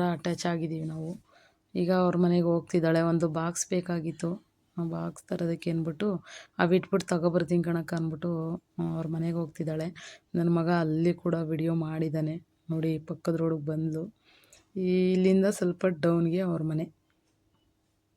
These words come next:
ಅಲ್ಲೇ ಹತ್ರ, ಆ, ಅಂದರೆ ಒಂದೇ ಊರೇನೆ ಅಲ್ವಾ, ಪಕ್ಕ ಪಕ್ಕ ಇರೋದು. ಇದೇ ನೋಡಿ ಅವ್ರ ಮನೆ.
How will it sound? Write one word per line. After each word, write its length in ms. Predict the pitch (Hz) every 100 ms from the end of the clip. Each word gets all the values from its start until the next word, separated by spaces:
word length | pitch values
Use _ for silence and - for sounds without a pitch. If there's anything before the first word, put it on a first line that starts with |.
| _ _ _ _ _ _ _ _ _ _ _ -
ಅಲ್ಲೇ 360 | 196 196 214
ಹತ್ರ, 280 | 185 - 185 180 202 - -
ಆ, 60 | 180 175 175 170
ಅಂದರೆ 180 | 170 185
ಒಂದೇ 320 | 175 170 180
ಊರೇನೆ 360 | 175 170 165 160
ಅಲ್ವಾ, 220 | 156 165
ಪಕ್ಕ 260 | 160 147
ಪಕ್ಕ 260 | 170 170 151
ಇರೋದು. 500 | 165 160 156 156 190 _ _ _ _ _ _ _ _ -
ಇದೇ 300 | 180 180 185
ನೋಡಿ 320 | 180 175 175
ಅವ್ರ 200 | 170 160
ಮನೆ. 300 | 160 156 165